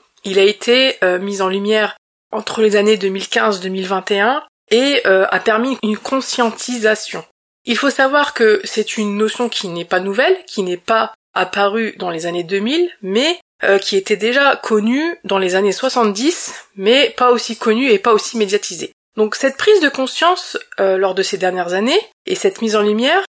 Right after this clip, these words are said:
elle concerne surtout la charge mentale concernant les femmes,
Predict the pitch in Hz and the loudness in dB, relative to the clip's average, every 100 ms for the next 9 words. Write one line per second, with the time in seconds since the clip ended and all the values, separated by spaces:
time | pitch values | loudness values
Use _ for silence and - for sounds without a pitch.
0 | - 214 214 - 247 349 320 269 - 330 | -4 -4 -4 -6 -4 -4 -4 -8 -6 -6
1 | - 262 320 _ _ 202 - - 294 277 | -4 -4 -4 _ _ 0 2 2 0 0
2 | 220 220 214 269 262 - 262 - 202 233 | -2 0 0 0 -4 -6 -6 -2 -2 0
3 | 240 208 - 143 | 0 0 -2 -4